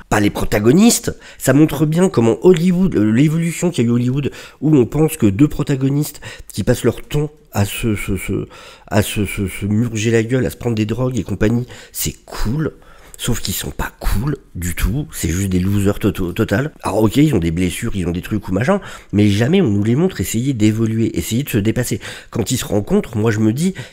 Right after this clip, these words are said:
ils vont justement commencer à évoluer, à changer, à vouloir être meilleurs. Pas du tout. Tout ce qu'ils font, c'est baiser, se droguer. Super. Paye tes protagonistes.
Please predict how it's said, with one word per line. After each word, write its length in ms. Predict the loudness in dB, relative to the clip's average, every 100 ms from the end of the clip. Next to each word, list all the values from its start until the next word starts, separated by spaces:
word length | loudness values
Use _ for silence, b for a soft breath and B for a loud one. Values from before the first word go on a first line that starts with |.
| -4
ils 220 | -2 0
vont 200 | 0 0 -6
justement 480 | -6 -2 0 0 0
commencer 320 | 0 0 0
à 40 |
évoluer, 520 | -2 0 -2 0 0 0
à 140 | -4
changer, 420 | -2 -4 0 0
à 80 | 0
vouloir 260 | -2 -2 -2
être 140 | -2
meilleurs. 320 | 0 2 2 B B B -6
Pas 140 | -4 -2
du 180 | -2
tout. 300 | 2 2 2 -4 -20 -20 -14
Tout 100 | -12
ce 80 |
qu'ils 140 | -8 -4
font, 180 | -2 0
c'est 140 | 0
baiser, 340 | 2 2 2
se 60 | 0
droguer. 420 | 0 -2 -2 -4 B B B _ _
Super. 520 | -8 -6 -2 0 -2 B B B B
Paye 140 | 2 2
tes 100 | 2
protagonistes. 560 | -2 0 2 2 0